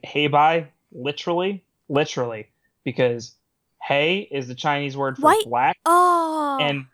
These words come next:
Speaker 1: Bai is
Speaker 2: That's
Speaker 1: white.
Speaker 2: cool. I love
Speaker 1: So it's
Speaker 2: that.
Speaker 1: literally, it's, <laughs> do you? It's black white.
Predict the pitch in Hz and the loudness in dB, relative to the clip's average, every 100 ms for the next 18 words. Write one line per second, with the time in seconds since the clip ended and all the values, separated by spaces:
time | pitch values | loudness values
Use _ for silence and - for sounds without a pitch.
0 | _ _ - 147 156 127 113 123 - - | _ _ 2 4 4 2 -2 -14 -12 -10
1 | - - 254 240 - 277 247 220 208 220 | -8 -2 0 0 -2 -2 0 0 -2 -8
2 | - _ _ 269 277 269 156 143 - 165 | -16 _ _ -4 -2 0 2 0 2 2
3 | 170 185 180 160 156 147 - 156 143 156 | 2 0 0 -2 -4 -6 -10 -12 -6 -2
4 | 180 277 269 151 131 123 - 190 302 - | 0 2 2 2 -2 -14 -6 -2 0 -2
5 | 120 | -8